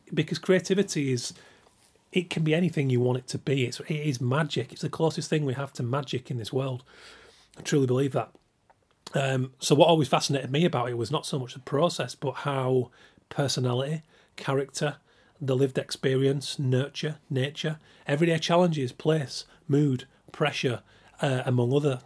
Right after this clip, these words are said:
external factors, they all shape creativity in an entirely different way for every single person at different times. So each of those things can shape it in a different way at a different time. There is no controlling creativity. That's,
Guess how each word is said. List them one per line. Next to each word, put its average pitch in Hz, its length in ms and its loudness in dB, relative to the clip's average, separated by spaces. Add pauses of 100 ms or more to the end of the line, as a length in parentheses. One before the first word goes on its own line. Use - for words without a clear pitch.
external 127 460 -2
factors, 120 680 -6 (880)
they 151 120 4
all 170 200 8
shape 147 360 0
creativity 151 640 -2
in 117 80 -2
an 117 120 -2
entirely 143 400 -2
different 131 280 -2
way 143 160 0
for 123 220 -4
every 127 220 -2
single 120 420 -4
person 143 440 -6 (480)
at - 180 -2 (180)
different 180 280 4
times. 180 380 6
So 156 140 6
each 190 160 4
of 190 60 4
those 165 140 0
things 160 180 2
can 160 100 -4
shape 156 280 0
it 156 80 2
in 147 60 -2
a 139 40 0
different 147 220 -2
way 165 140 2
at - 60 -6
a - 20 -4
different 156 240 -2
time. 160 280 2 (240)
There 156 180 8
is 156 280 6 (340)
no 143 360 4
controlling 151 560 2
creativity. 131 500 -2
That's, - 380 -6